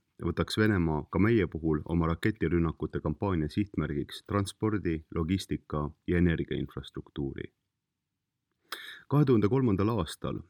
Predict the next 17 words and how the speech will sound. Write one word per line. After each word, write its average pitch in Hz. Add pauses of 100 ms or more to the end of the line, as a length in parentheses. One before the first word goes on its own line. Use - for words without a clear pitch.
(220)
kui 92
ma 92
töötasin 92
Briti 113
kaitseministeeriumi 80
poliitika 104
planeerimise 80
staabis, 104 (680)
näitas 104
meie 87 (880)
üheteistkümnenda 90
septembri 82 (100)
järgne 85
ohuanalüüs, 80 (300)
et -
edukas 101
rünnak 104